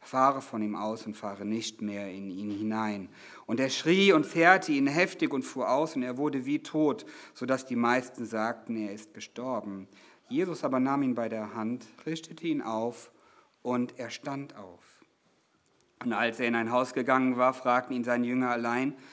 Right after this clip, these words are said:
"Warum haben wir ihn nicht austreiben können?" Und er sprach zu ihnen, "Diese Art kann durch nichts ausfahren, als nur durch Gebet." Thema dieser Predigt soll sein,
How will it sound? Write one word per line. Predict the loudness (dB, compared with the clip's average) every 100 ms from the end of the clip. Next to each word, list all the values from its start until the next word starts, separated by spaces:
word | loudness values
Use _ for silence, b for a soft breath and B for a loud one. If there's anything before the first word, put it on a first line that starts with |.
| B B -4
"Warum | 0 2 2 0 0 0 -4 B B -8
haben | -4 0 0 0
wir | -2 0 0 -2 -10 -12
ihn | -8
nicht | -8 -8 -10
austreiben | -8 -8 -10 -12 -12 -12 -14
können?" | -14 -12
Und | -10
er | -12
sprach | -6 0 0 -2
zu | -8 -10
ihnen, | -4 -2 0 0 B B B B _
"Diese | 0 2 2 -2
Art | -2 -2 -4 -12 -20 b b -16 -14
kann | -4 -2 -2
durch | -6 -4
nichts | -2 -2 -4 -12
ausfahren, | -6 -4 -4 -6 -4 -4 -4 -6 -10 -14 b b -16
als | -14 -12 -6
nur | -4 -2 -2 -4 -8 -12 _ _ -8
durch | -6 -6 -8 -12 -16 _ _
Gebet." | -12 -12 -10 -12 -14 -20 _ -20 -20 _ _ _ _ _ _ _ _ -20 _ -20 -10
Thema | 0 2
dieser | 2 -2
Predigt | -4 -4 -6 -6
soll | -10
sein, | -6 -6 -4 -6